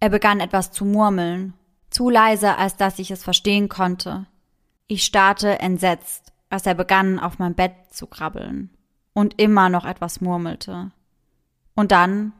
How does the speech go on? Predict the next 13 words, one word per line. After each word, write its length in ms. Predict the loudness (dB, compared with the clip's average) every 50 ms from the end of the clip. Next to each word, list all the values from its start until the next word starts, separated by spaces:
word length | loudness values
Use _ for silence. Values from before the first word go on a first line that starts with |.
| _ _ _
wachte 300 | 0 0 0 -2 -8 -10
ich 180 | -10 -10 -8
auf, 420 | -8 -6 -6 -6 -8 -12 -18 _ _ _ _ _ _ _ _ _ _
genau 280 | 0 6 6 6 6 6
wie 100 | 4 -2
vorher. 540 | -2 0 0 0 0 -2 -6 -8 -12 -14 -16 _ _ _ _ _ _ _ _ _ _ _
Helllichter 540 | _ 0 2 4 4 2 2 2 -2 -2 -2
Tag, 380 | -2 -2 0 0 0 0 -4 -8 _ -20 _ _ _ _ _ _ _ _ _
nirgendwo 640 | 4 6 8 8 8 8 6 4 4 4 2 2 4
eine 240 | 4 4 2 0 -2
Spur 400 | -4 -8 -6 -2 2 2 2 2
von 240 | 0 -4 -8 -6 -6
David. 600 | -6 -6 -6 -8 -8 -12 -12 -12 -16 -20 -20 -20